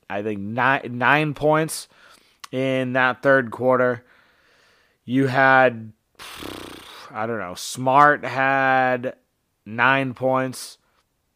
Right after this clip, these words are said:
J B had nine points. So, like, you had nine points from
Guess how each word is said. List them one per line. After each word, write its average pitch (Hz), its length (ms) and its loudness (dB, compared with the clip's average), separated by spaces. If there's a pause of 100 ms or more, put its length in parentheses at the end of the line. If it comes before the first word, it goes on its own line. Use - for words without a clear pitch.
(300)
J 135 320 0
B 139 240 4
had 139 320 -2
nine 131 340 0
points. 131 560 -2 (300)
So, 151 160 2
like, 151 180 8
you 151 140 2
had 156 560 6
nine 147 520 4
points 151 520 0 (340)
from 139 380 0